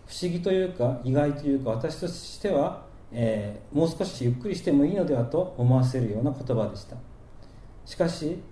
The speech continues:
一つ思わされたことは、これはイエス様が私たちを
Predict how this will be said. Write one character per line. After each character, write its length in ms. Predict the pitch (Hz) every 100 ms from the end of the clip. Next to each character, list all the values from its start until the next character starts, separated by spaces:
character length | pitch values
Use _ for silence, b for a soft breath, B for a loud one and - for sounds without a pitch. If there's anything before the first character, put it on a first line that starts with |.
| - - -
一 220 | - 196
つ 260 | 190 156 127 - - -
思 160 | 127 135
わ 80 | 135
さ 120 | 147
れ 80 | 139
た 120 | 104
こ 120 | 98
と 120 | 101 110
は、 180 | 131 - - - - -
こ 80 | -
れ 60 | 131
は 340 | 131 139 - - - -
イ 80 | 175
エ 40 |
ス 120 | 170
様 180 | 147 113
が 100 | 101
私 260 | 98 151 143
た 140 | - -
ち 140 | 117
を 220 | 120 120